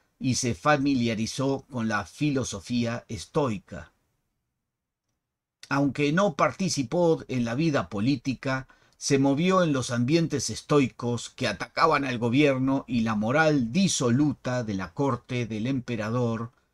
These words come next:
Nerón. Murió prematuramente en el año sesenta y dos, cuando solo contaba casi veintiocho años,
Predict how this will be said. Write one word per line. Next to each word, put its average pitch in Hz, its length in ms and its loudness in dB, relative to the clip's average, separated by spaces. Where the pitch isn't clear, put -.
Nerón. 110 640 2
Murió 156 400 4
prematuramente 143 960 2
en 117 80 0
el 117 160 0
año 135 460 0
sesenta 123 520 -2
y 101 120 -4
dos, 123 400 -4
cuando 120 320 0
solo 143 320 2
contaba 135 680 2
casi 127 320 -2
veintiocho 117 720 2
años, 127 640 -2